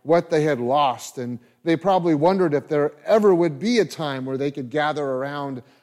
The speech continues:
a meal or a table together. I believe the image of the fellowship of the family of God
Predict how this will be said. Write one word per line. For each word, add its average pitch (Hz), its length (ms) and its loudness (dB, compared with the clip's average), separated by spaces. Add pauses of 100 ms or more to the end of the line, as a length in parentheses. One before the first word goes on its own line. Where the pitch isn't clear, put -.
a 135 80 -10
meal 180 360 4
or 147 200 4
a 135 60 0
table 147 380 -2
together. 127 480 -6 (1300)
I 131 80 -4
believe 180 300 4
the 156 160 0
image 170 320 0
of 139 100 -2
the 127 100 -4
fellowship 160 600 -2
of 131 120 -8
the 127 80 -6
family 156 480 -2
of 120 120 -4
God 110 440 -4